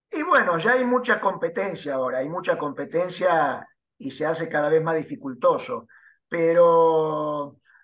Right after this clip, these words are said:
bueno, eh, seguimos ahí, yo le estoy dando una mano con la primera división, estamos compitiendo en la Asociación Rosarina de Fútbol, eh, hay chicos de una calidad, tenemos un chico de dieciséis, otro de diecisiete años de,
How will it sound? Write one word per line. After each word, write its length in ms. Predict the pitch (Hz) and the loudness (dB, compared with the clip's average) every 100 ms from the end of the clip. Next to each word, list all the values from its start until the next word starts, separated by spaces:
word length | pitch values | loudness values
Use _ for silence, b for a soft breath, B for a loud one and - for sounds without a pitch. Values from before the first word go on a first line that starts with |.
| b _ | b _
bueno, 520 | 214 202 143 - - _ | 2 2 -2 -8 -20 _
eh, 880 | 143 135 135 135 131 131 131 131 123 | -10 -8 -8 -6 -6 -8 -8 -10 -10
seguimos 500 | 170 170 202 190 - | -8 -6 -2 -2 0
ahí, 260 | 185 240 220 | 0 2 0
yo 120 | 202 | -2
le 100 | 185 | -2
estoy 200 | 180 175 | -6 -2
dando 240 | 190 180 | -2 -2
una 140 | 175 165 | -6 -2
mano 340 | 190 190 175 | 0 0 0
con 160 | 160 151 | -2 -6
la 100 | 151 | -10
primera 320 | 156 160 160 | -8 -4 -2
división, 600 | 147 147 214 233 233 233 B B _ _ | -4 -6 0 0 0 -6 B B _ _
estamos 340 | 123 170 165 160 | -10 -6 -6 -6
compitiendo 540 | 160 147 139 170 165 | -8 -8 -6 -4 -4
en 40 | 156 | -4
la 60 | |
Asociación 480 | 139 147 139 165 165 | -6 -6 -6 -4 -6
Rosarina 420 | 156 147 156 156 | -4 -6 -6 -6
de 100 | 143 | -6
Fútbol, 540 | 143 226 220 196 190 B B B _ _ _ | -4 -4 2 2 0 B B B _ _ _
eh, 680 | 147 139 135 135 135 131 131 131 127 123 120 - | -10 -8 -6 -6 -6 -8 -10 -12 -14 -16 -16 -8
hay 200 | 160 160 | -8 -8
chicos 400 | - - 170 160 | -10 -2 -2 -2
de 40 | |
una 220 | 175 156 | -4 -6
calidad, 540 | 156 143 151 175 170 - | -4 -4 0 0 0 -4
tenemos 520 | 165 170 165 151 135 | -8 -4 -4 -4 -6
un 160 | 156 | -10
chico 280 | 160 160 165 | -12 -6 -2
de 60 | 151 | -2
dieciséis, 540 | 139 135 - 185 170 | -4 -12 -2 0 0
otro 200 | 160 156 | -2 -4
de 80 | 147 | -6
diecisiete 420 | 139 - 160 160 | -8 -8 -6 -2
años 280 | 165 170 151 | -2 -2 -6
de, 260 | 131 117 | -8 -12